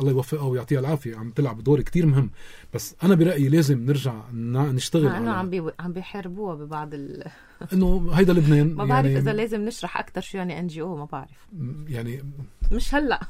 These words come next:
Speaker 2: عم قول
Speaker 1: أكيد، أكيد،
Speaker 2: بشكل
Speaker 1: أكيد.
Speaker 2: عام يعني.
Speaker 1: مية
Speaker 2: نعم.
Speaker 1: بالمية. آه، الفكرة إنه عم بيحاربوها بركي. أنا برأيي لازم، آه، يلي، آه، عنده نية يشتغل لازم يشجعها.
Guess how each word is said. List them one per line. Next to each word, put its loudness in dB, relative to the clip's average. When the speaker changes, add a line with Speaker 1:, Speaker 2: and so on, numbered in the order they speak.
Speaker 2:
عم -4
قول -2
Speaker 1:
أكيد، 4
أكيد، 4
Speaker 2:
بشكل -2
Speaker 1:
أكيد. -2
Speaker 2:
عام 0
يعني. 4
Speaker 1:
مية 8
Speaker 2:
نعم. 8
Speaker 1:
بالمية. -2
آه، -6
الفكرة 0
إنه 2
عم 0
بيحاربوها 4
بركي. 2
أنا 4
برأيي 6
لازم، 4
آه، -8
يلي، -4
آه، -16
عنده 8
نية 8
يشتغل 4
لازم 4
يشجعها. -4